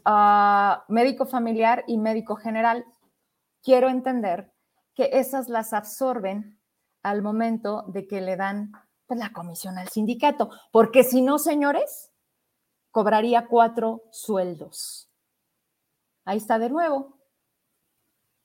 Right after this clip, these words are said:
Ya, mes de mayo dos mil veintidós, sueldo mensual, cuarenta mil ochocientos doce pesos.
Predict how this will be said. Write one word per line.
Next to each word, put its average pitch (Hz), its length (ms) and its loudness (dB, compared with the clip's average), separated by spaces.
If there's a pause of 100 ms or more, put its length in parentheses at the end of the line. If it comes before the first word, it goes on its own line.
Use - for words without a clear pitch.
(200)
Ya, 311 340 -4 (720)
mes 240 240 0
de 214 80 -2
mayo 254 380 -2
dos 247 180 -4
mil 233 160 -4
veintidós, 214 680 -6 (220)
sueldo 202 380 -2
mensual, 254 560 -2 (400)
cuarenta 175 480 0
mil 240 280 0
ochocientos 185 680 -6
doce 160 260 -8
pesos. - 720 -18